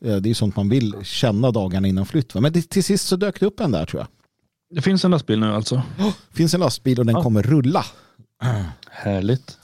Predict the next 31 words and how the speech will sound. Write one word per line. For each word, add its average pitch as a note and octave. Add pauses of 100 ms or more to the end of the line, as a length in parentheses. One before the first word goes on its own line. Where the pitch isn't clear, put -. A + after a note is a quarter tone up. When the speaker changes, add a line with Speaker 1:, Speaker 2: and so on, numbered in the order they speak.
Speaker 2:
härligt. G#2 (320)
Speaker 1:
Så D3
det D3
är F#3
väl, F#3+
det C#3
är F3+
väl F#3
Speaker 2:
Ja, G#2+
Speaker 1:
trevligt. B2+
Speaker 2:
nej, B2
men B2
då, B2 (380)
då A#2+
kan C3+
inget C3+
stoppa -
honom, C#3+
känns F#2+
det -
som. F#2
Speaker 1:
Nej, A#2 (200)
ingenting A2
faktiskt, -
eh, A2+ (140)
kan F#2
stoppa G2
honom. G#2
Jag E3+
sitter F3
här D#3+